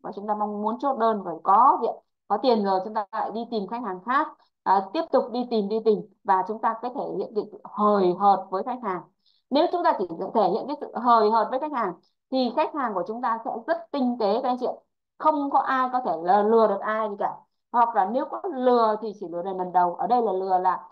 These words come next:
không nói là lừa sản, về chất lượng sản phẩm hay gì cả, mà là gì? Người ta thấy mình là người không thật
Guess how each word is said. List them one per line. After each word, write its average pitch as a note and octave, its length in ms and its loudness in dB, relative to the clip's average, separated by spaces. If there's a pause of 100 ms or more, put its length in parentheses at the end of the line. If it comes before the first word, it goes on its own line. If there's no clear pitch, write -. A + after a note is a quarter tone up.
(100)
không C#4 200 -4
nói C4 180 2
là A3+ 140 2
lừa F#3+ 260 -4
sản, F3 220 -8
về F3 240 -2 (140)
chất D#4 100 -6
lượng G3+ 160 -6
sản D#3+ 160 -8
phẩm E3+ 180 -2
hay G3+ 140 -4
gì G3 140 -6
cả, - 180 -4 (340)
mà G#3 280 2
là F3+ 160 2
gì? F#3 200 -2
Người F#3 140 -6
ta A3+ 180 -2
thấy A#3+ 340 0 (280)
mình G#3 340 -2
là F#3 120 -4
người E3+ 200 -8
không G#3+ 160 -6
thật F#3 100 -8